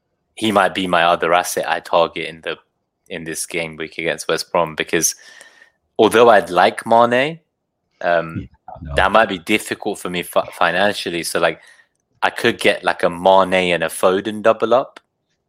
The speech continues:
Speaker 1: or I could go for more of, like, a Jota and a Mahrez, or, you know, there, there's so many options. There's, like, I can do exact money for Jota and Ian, uh, Jota and Antonio as well for Iheanacho and Greenwood, and just keep Bruno.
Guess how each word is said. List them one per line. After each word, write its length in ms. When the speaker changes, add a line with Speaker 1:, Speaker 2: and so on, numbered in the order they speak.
Speaker 1:
or 280
I 100
could 320
go 200
for 120
more 240
of, 120
like, 200
a 80
Jota 560
and 100
a 60
Mahrez, 800
or, 160
you 100
know, 120
there, 140
there's 180
so 140
many 140
options. 320
There's, 160
like, 220
I 80
can 160
do 160
exact 520
money 240
for 140
Jota 460
and 160
Ian, 240
uh, 420
Jota 420
and 120
Antonio 680
as 200
well 280
for 160
Iheanacho 600
and 120
Greenwood, 400
and 200
just 200
keep 320
Bruno. 440